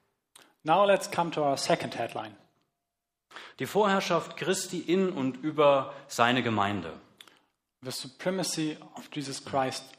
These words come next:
Speaker 1: over his church.
Speaker 2: Und wenn wir das sehen, was Paulus macht, dann sieht das so ein bisschen aus wie eine Treppe.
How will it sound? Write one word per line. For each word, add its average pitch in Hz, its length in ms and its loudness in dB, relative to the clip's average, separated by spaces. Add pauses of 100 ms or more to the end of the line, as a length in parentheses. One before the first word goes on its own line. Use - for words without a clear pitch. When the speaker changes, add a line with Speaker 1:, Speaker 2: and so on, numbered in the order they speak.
Speaker 1:
over 131 220 -4
his 107 240 -12
church. - 440 -10 (600)
Speaker 2:
Und 117 80 -8
wenn 156 100 -2
wir 180 80 0
das 165 220 -2
sehen, 208 260 -2
was - 240 -6
Paulus 156 360 0
macht, 175 380 -2
dann 127 100 -2
sieht 190 180 -6
das 170 140 -2
so 147 80 -2
ein 139 100 0
bisschen 165 340 -2
aus 143 240 -4
wie 131 60 -4
eine 123 180 -2
Treppe. 120 500 -4